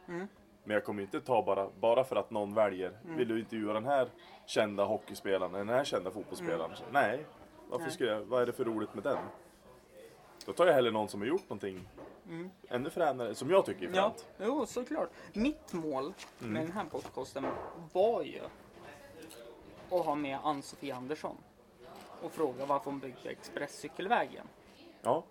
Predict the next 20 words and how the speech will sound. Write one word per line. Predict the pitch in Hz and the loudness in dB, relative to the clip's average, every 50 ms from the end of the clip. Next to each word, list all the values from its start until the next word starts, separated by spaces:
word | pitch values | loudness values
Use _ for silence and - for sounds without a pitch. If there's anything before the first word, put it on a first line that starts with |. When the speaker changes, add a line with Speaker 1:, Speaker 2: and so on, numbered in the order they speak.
| - - - - | -20 -20 -10 -2
Speaker 1:
Men | 170 170 | 0 2
jag | 165 156 | 2 2
känner | - 180 175 170 | 0 -2 -2 -2
hon | 170 202 233 247 | -2 -2 -2 -2
har | 220 180 | -2 -2
fått | - 175 165 - | -2 -4 -6 -6
så | - 151 | -6 -8
mycket, | 143 139 - - - - - - - - - 170 | -8 -8 -10 -14 -20 -20 -20 -20 -20 -18 -16 -10
hon | - 202 208 202 170 139 | -6 -4 -4 -4 -4 -6
och | - - 185 - - - - - - - - - - - - - 175 | -6 -8 -8 -10 -10 -20 -20 -20 -18 -18 -18 -18 -18 -18 -14 -10 -4
min | 170 165 165 | -2 0 2
andra, | 160 160 160 165 170 175 208 196 156 139 139 - - - - 127 127 - 147 165 | 4 2 2 0 0 2 4 6 6 6 4 2 -4 -12 -14 -18 -16 -14 -10 -6
nummer | 180 170 156 151 151 | -2 -2 0 0 0
två | 151 - 196 180 151 | -2 0 2 2 2
då, | 139 139 | 2 0
det | 139 151 | -2 0
var | 151 156 147 | 0 0 0
ju | 139 131 | 0 0
Daniel | - 139 135 135 139 135 143 | -4 -6 -6 -6 -8 -12 -12
Kindberg, | - 143 139 139 147 156 160 156 - | -12 -12 -10 -10 -8 -6 -6 -6 -6